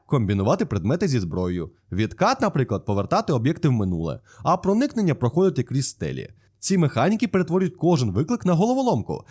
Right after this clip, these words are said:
з безліччю рішень, заохочуючи гравця до нестандартного мислення. Свобода дослідження, захоплюючий сюжет, що розкривається через спогади, та неперевершена атмосфера пригод роблять Tears of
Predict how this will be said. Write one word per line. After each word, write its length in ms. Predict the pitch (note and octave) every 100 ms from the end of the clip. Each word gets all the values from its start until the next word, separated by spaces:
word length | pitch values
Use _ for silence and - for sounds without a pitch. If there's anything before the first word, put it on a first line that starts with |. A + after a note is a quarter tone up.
| -
з 100 | F#3
безліччю 460 | A#3 C4+ A#3 A#3+ C4
рішень, 420 | F3+ - D2+ C3 - -
заохочуючи 640 | G#2+ B2 A#2+ E3 D3+ C3+
гравця 360 | G#2+ G#2 - F#3
до 120 | D3+
нестандартного 840 | D#3+ D#3 F3+ E3 C#3 C#3+ D3+ D#3+ F3+
мислення. 640 | D#3+ - D#2+ B1+ G1+ - _ - -
Свобода 440 | - B3+ B3+ C4
дослідження, 680 | G3 F#3+ - A2+ - D#2+ C#2
захоплюючий 600 | - E2+ G2+ A#2 B2+ C3+
сюжет, 420 | - B2 D3 A2+
що 120 | -
розкривається 600 | A#2 A2 C3+ C#3+ F3+ F3+
через 280 | E3 F#3 F3+
спогади, 460 | - G#3 F#3 G3 F#3 - -
та 160 | F#3+ F#3+
неперевершена 880 | F#3+ F#3 F#3+ F#3 D#3 F3 - A2+
атмосфера 500 | G2+ A2 - E3+ F#3 - - -
пригод 400 | G3+ E3+ G#3 -
роблять 440 | D3+ F3+ F3+ F3
Tears 140 | F3+ A2+
of 120 | F#2+